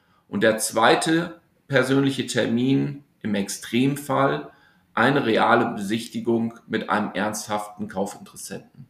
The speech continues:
Wie kommen wir zu dem ernsthaften Kaufinteressenten?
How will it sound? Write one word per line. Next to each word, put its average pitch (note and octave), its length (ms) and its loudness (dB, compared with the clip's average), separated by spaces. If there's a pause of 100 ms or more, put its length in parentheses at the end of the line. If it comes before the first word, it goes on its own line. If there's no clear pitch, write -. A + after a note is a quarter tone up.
(100)
Wie G#2+ 140 -8
kommen C#3+ 240 2
wir F#3 80 0
zu D#3+ 120 -4
dem D3+ 180 -2
ernsthaften C#3 600 -4
Kaufinteressenten? A#2 1040 -4